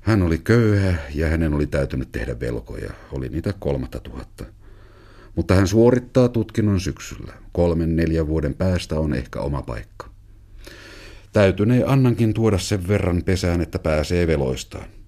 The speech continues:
Ukko kuuluu panevan pankkiin joka vuosi kolmetuhatta palkastaan. Helposti oli hän saanutkin Annan, vaikka sen ympärillä liehakoi muitakin. Siinä seuranäytelmässä oli hän jo huomannut varmat merkit.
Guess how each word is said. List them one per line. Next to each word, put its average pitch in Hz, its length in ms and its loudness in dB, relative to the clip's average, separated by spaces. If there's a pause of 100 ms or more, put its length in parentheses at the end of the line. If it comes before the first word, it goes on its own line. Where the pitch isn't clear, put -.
(260)
Ukko 101 320 4
kuuluu 101 360 6
panevan 95 420 4
pankkiin 92 480 2
joka 90 280 2
vuosi 82 280 2
kolmetuhatta 80 640 0
palkastaan. 64 640 -4 (1400)
Helposti 78 560 -2 (100)
oli 80 220 -2
hän 85 120 0
saanutkin 85 580 -2
Annan, 82 440 0 (520)
vaikka 87 240 0
sen 90 180 2
ympärillä 87 500 0
liehakoi 87 440 2
muitakin. 87 460 0 (1000)
Siinä 110 280 2
seuranäytelmässä 120 1040 2
oli 104 200 2
hän 107 180 4
jo 107 120 4
huomannut 107 460 0
varmat 104 380 2
merkit. 98 520 -2